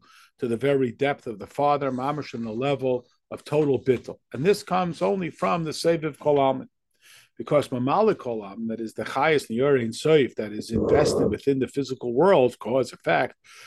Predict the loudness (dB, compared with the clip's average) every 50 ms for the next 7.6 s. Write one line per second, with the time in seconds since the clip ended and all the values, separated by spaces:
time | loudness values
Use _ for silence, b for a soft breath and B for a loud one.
0 | B B B B -8 -4 -2 -2 -2 -2 -4 -8 -10 -4 0 0 2 2 2 0
1 | -2 -2 -2 0 2 4 6 6 4 4 4 0 0 -2 -4 -4 2 2 2 2
2 | 2 -2 -6 -4 -2 0 0 2 0 0 0 -4 -6 -2 2 2 2 2 0 -4
3 | -8 -6 -8 -8 -6 -6 -6 -4 -4 -6 -6 -8 -16 -14 -6 -2 -2 -2 -2 -2
4 | -4 -4 -2 -2 -4 -4 -2 -4 -4 -4 -2 -2 0 0 0 0 -4 -10 -6 -2
5 | 0 0 0 0 -2 -4 -2 0 0 2 2 0 0 2 2 2 2 2 0 -4
6 | -6 -8 -8 -8 -6 -6 -6 -6 -8 -12 -16 -12 -8 -8 -6 -8 -8 -8 -4 0
7 | 0 0 2 0 -4 -4 -2 0 0 0 0 0